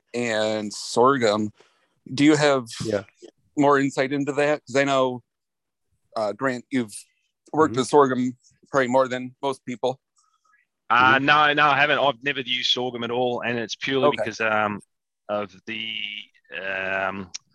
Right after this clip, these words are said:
Speaker 3: well, there's cyanide. There's, um, there's another mold that grows on the skin as well.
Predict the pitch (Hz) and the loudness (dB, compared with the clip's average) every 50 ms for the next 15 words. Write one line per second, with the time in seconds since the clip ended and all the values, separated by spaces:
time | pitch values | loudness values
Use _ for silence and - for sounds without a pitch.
0 | _ _ _ _ _ _ _ _ - _ _ - - - _ _ _ 113 110 110 | _ _ _ _ _ _ _ _ -20 _ _ -20 -20 -20 _ _ _ -6 -2 -2
1 | 110 113 117 110 - - - 123 123 123 123 123 123 123 123 120 123 120 123 117 | 0 0 -2 -2 -2 -2 0 0 2 2 2 2 2 0 0 0 0 -2 -2 -4
2 | 113 - 110 110 107 101 110 107 104 104 104 101 101 82 104 107 98 107 110 113 | -10 -10 -12 -12 -6 -4 -2 0 0 0 0 -2 -4 -6 -8 -8 -6 -2 -2 0
3 | 120 113 110 107 107 104 104 110 117 123 117 120 120 - - 120 117 120 120 117 | 0 0 -2 -2 -2 -2 0 0 -2 -2 -4 -6 -6 -2 0 0 0 0 0 -2
4 | 120 117 117 110 - - - - 120 123 123 117 110 - - 113 117 120 127 131 | -4 -4 -4 -6 -6 -8 -8 -8 -6 -6 -6 -6 -6 -6 -4 -2 0 0 0 0
5 | 127 127 123 | -2 -4 -8